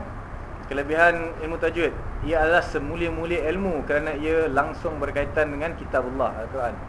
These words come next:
Berdasarkan sepotong hadis Nabi sallallahu alaihi wasallam, An Uthman bin Affan radhiyallahu anhu qala qala Rasulullah sallallahu alaihi wasallam, "Khairukum man ta'allama al-Quran wa 'allamah." "Khairukum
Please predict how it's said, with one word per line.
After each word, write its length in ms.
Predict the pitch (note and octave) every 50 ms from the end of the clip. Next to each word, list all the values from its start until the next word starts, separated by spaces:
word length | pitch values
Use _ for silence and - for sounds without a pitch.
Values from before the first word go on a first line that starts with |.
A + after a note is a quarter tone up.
| - - - - - -
Berdasarkan 480 | - - B2+ - - C3+ C3+ D3+ C#3
sepotong 240 | - - C3 C3 C3+
hadis 240 | B2+ C3 C3+ D3 C#3 - - -
Nabi 240 | B2 B2 C3 C#3+ C3+
sallallahu 160 | - B2+ A#2
alaihi 80 | - D3+
wasallam, 200 | F3+ G#3 A3 G#3 - - - - - - - - - - - - - - -
An 160 | - D#3+ D#3
Uthman 480 | E3 E3 F3 E3+ - F#3 G3 G3+ G3+ G3+ G#3 G3 F3+
bin 80 | F3 F#3
Affan 400 | F#3 F3+ F3 F3+ F#3+ F#3 F#3 F#3
radhiyallahu 480 | F3+ F#3 F3+ F3 F#3 F#3 F3+ E3+ F3+
anhu 240 | F3 F3 F3+ F#3 F#3
qala 240 | F#3 E3+ E3+ E3+ E3+
qala 320 | E3 F3 F3 F3 F3 E3+
Rasulullah 400 | E3+ F3 E3 D#3+ D#3 F3 F3 E3+
sallallahu 320 | E3 E3 D#3 E3 F3 E3+ E3+ E3
alaihi 80 | E3 E3
wasallam, 560 | D#3+ - F3 E3+ E3+ E3+ F3+ F3+ F3+ F3 E3 - -
"Khairukum 400 | F3+ F3+ E3+ E3 E3 E3 F3 E3 D#3+
man 240 | D#3+ E3 E3+ E3+ D#3
ta'allama 480 | - D#3 D3 D#3+ E3 E3 E3 E3 E3 D#3+
al-Quran 640 | D#3+ D3 - E3 D#3+ D3+ D#3+ F3+ F#3 F#3 F3 D#3
wa 160 | C#3 C#3+ C#3 D3+
'allamah." 380 | D#3 D#3 D#3 D#3 D3+ C#3 A#2+ - - - - - - - - - - - - - - - - - - - - -
"Khairukum 640 | - D3+ E3+ E3+ E3 E3 E3 - F#3 G3 G#3 G#3 G3